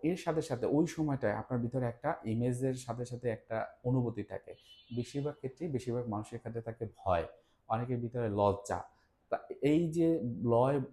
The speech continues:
লজ্জা বা ভয়, বা আপনি যদি বিরক্ত হন, আপনি যদি রাগ করেন, সেই রাগটাকে অনুভব করা,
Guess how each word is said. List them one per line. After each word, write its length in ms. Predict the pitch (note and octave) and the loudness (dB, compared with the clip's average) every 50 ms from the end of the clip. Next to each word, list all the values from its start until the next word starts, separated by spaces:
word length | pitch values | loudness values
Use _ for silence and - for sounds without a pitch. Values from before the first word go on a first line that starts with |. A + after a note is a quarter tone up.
| - - | -8 -4
লজ্জা 640 | G#2 A#2 A2+ A2+ A#2+ A#2+ B2 B2 - C3+ C3 B2+ | -4 -2 2 4 4 4 4 4 0 0 0 0
বা 160 | A#2+ A#2+ A#2+ | 0 0 -2
ভয়, 380 | A2+ G#2 G2+ G2 A2+ A#2 A2+ A2+ | -2 -2 -2 2 4 4 4 4
বা 140 | A2+ A2+ A2 | 2 2 0
আপনি 200 | - - A#2+ A#2 | 0 -2 -4 -4
যদি 100 | A2+ A2 | -4 -2
বিরক্ত 420 | G2+ A2 A#2+ C3 B2+ C3 - - | 2 4 4 4 2 0 -4 -8
হন, 220 | A2 G#2 G#2+ G2+ G2+ | -6 -6 -6 -6 -6
আপনি 220 | G#2 - A2+ G#2+ | -8 -8 -8 -8
যদি 120 | G#2+ A2 | -6 -4
রাগ 220 | G#2 G#2 G2+ A#2 B2 - - | -2 0 0 0 -2 -4 -2
করেন, 220 | - G#2 G2 G2 - _ _ _ _ _ _ _ | -2 0 0 0 -2 _ _ _ _ _ _ _
সেই 240 | - - C3 A#2+ G#2+ | -6 -4 -2 -2 -2
রাগটাকে 520 | G#2+ A2 A2 - - - B2+ - - C3 | -4 -8 -10 -12 -12 -14 -12 -10 -8 -6
অনুভব 340 | A#2+ A#2 A#2+ A2+ A2+ A2+ A2+ - _ - | -4 -2 -2 -2 -2 -4 -6 -8 _ -2
করা, 260 | G2+ F2+ F2 - | -2 -2 -2 -2